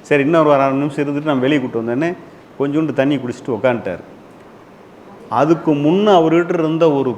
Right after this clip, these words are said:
கொதி நிலைக்கும் அதுக்கப்புறம் அவர் என்ன ஆயிட்டாரு? அடுத்தது, அடுத்தது அந்த பையனை பார்க்கும்போது டென்ஷன் ஆகுது, ஆகுது. ஆனா இந்த முதல்ல இருந்து ஒரு,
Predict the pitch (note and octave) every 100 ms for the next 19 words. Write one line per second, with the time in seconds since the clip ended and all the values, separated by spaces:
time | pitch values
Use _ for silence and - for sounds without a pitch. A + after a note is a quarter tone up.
0 | - D3 E3 E3 D3 C3+ B2+ D#3+ B2+ C3+
1 | C#3+ C3+ D3 F3 E3 C3+ C#3+ D3+ B2+ A#2
2 | E2+ - - - - - - - - -
3 | - - - - - F#4 - - - -
4 | - - - - - C#3+ G3 G#3+ F3 -
5 | B2 - G#3 G#3 F#3 C#3+ A#2 - - -
6 | - - - - - - - B2+ C3+ C3+
7 | B2 A#2+ C3+ C#3 C#3+ - D3 C#3 C#3+ C3
8 | C3+ A#2+ C3+ E3+ - - - - - -
9 | A#2 A2 A2 G#2 - - B2 D#3 G3+ F3+
10 | E3 F3+ F#3+ F3+ D#3+ D3+